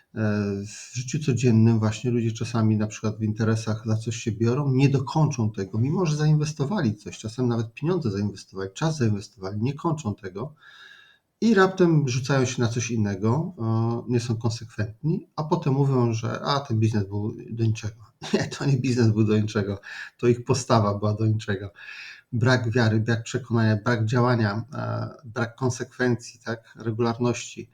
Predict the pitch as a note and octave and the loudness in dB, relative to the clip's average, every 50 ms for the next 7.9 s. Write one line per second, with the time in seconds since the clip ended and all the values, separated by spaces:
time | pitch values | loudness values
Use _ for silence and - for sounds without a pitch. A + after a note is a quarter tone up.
0 | _ - - - - - _ _ _ C#3 - - C3+ B2 A2 A#2+ A#2+ - - - | _ -20 -20 -20 -20 -20 _ _ _ -6 -4 0 0 2 2 2 2 0 -2 -4
1 | A#2+ A2+ A#2 - _ A#2+ A2+ A2 A2 A2+ A2 A2 G#2+ - - A2+ G#2 G#2+ G#2+ G#2 | -4 -4 -4 -6 _ -2 0 2 2 2 0 0 -4 -6 -6 -6 -4 -2 -2 -2
2 | G#2 G#2+ G#2 G#2+ G#2+ G#2 - - G#2+ G#2+ G#2+ G#2+ G#2+ G#2+ A2 A#2 G#2+ A2 A2+ A2 | -2 -2 0 0 0 0 -2 -2 -2 -2 -2 -2 -2 -4 -4 -4 -6 -8 -8 -6
3 | - A#2+ A2 A2+ A2 A2+ - A2 - D#3 - F#3+ F#3+ F#3+ F#3 F3 F3+ E3 - D3 | -4 0 2 2 2 0 -2 -6 -8 -6 -4 -2 0 2 2 2 0 0 0 -2
4 | C3 B2+ B2+ - B2+ A#2+ A#2 A2+ A#2 - - C#3 C3+ C#3 C3+ B2+ A2+ A2 A2 - | -2 -2 -2 0 2 2 2 2 0 -2 0 2 4 4 6 6 4 4 2 -2
5 | - - - F#2 E2+ D#2+ - - - - - _ _ _ - A2+ - - A#2+ A#2 | -4 -12 -14 -14 -12 -12 -14 -16 -18 -20 -20 _ _ _ -14 -12 -6 -2 0 2
6 | A2+ A2+ A#2+ B2 - - B2+ A2+ B2+ A#2+ B2+ B2+ B2+ A#2+ A#2 - - C3 A2+ A#2 | 2 2 2 0 -2 -6 -4 0 0 2 4 2 2 2 0 -2 -2 2 4 4
7 | A2 A2+ A#2+ C#3+ C#3 C#3+ C3+ B2+ B2 - - - A#2+ A#2 A2 G#2+ G#2 | 4 4 4 2 2 0 0 -2 -2 -2 -2 0 2 2 2 2 0